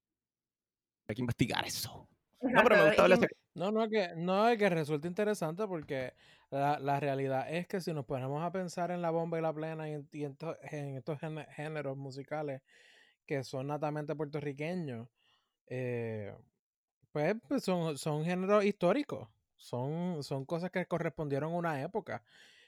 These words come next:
Speaker 3: Que a-, que, que la plena de, de ser el pregón pasó a ser un punto de protesta fue porque la plena tuvo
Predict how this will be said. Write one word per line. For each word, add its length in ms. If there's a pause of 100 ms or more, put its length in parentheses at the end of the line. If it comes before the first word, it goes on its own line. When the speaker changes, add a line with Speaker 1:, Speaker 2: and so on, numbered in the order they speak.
(160)
Speaker 3:
Que 140
a-, 300 (100)
que, 720
que 120
la 140
plena 440
de, 160
de 160
ser 160
el 100
pregón 320
pasó 240
a 60
ser 140
un 100
punto 240
de 80
protesta 440
fue 140
porque 240
la 140
plena 340
tuvo 480